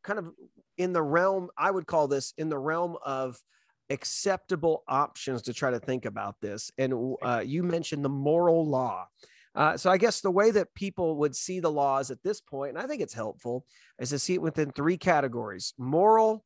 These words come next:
civil, and ceremonial. Uh, you might, some might call it judicial if you're talking about the civil a-, area, but,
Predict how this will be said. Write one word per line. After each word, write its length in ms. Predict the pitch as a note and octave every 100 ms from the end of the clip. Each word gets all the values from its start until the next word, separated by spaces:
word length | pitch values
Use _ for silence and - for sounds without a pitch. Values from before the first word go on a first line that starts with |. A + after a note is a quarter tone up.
| _ _ _
civil, 680 | - G3+ G#3 F#3+ F#3 F#3+ -
and 100 | C3+
ceremonial. 880 | - E3+ D3+ D3 C#3 C3 A2 - _ _ _ -
Uh, 180 | A#2+ B2
you 140 | G#3
might, 260 | F3 C#3 -
some 180 | D#3+
might 180 | D3 C3
call 240 | - C3 B2+
it 100 | A#2
judicial 800 | C3+ A2+ A#2+ A#2+ C#3 A#2+ A2+ -
if 160 | A#2 -
you're 80 | B2
talking 180 | C3+
about 100 | A#2
the 80 | A#2+
civil 540 | - - C3 B2+ B2+ - _ -
a-, 100 | C3+ C3
area, 320 | C3 C3 B2+
but, 260 | A#2+ B2+